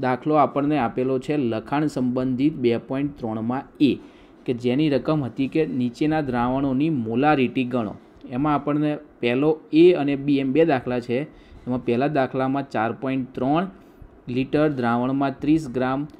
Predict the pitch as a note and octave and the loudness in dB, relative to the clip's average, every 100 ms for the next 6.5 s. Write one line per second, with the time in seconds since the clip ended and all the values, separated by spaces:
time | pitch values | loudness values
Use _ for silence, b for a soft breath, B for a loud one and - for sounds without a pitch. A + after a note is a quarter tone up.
0 | B B - - B2+ C#3 D3 B2+ C3+ B2+ | B B -20 -4 0 2 0 0 -2 -2
1 | C#3 B2+ B2 B2+ D3+ C#3 B2+ F#3+ C3 - | -6 -4 0 2 0 -2 -4 -2 -6 -4
2 | C#3+ - - B2+ A#2+ C#3+ C3+ A#2+ A2+ A#2+ | -4 -4 -4 -4 -4 -4 -4 -2 -2 0
3 | B2+ B2+ D3+ D3 B2+ A#2+ A2+ A#2+ C#3+ - | -2 0 2 2 0 -4 -4 -2 -4 -8
4 | A#2 A2+ A#2 C3+ C3+ B2 C3 D3 - B2 | -8 -4 -2 0 0 0 -2 -4 -8 -6
5 | B2+ B2+ - - - B2 C#3 A#2+ A#2+ B2 | -4 -6 -18 -18 -6 -4 -2 -2 0 0
6 | C3 B2 D3+ C#3 | 0 2 4 2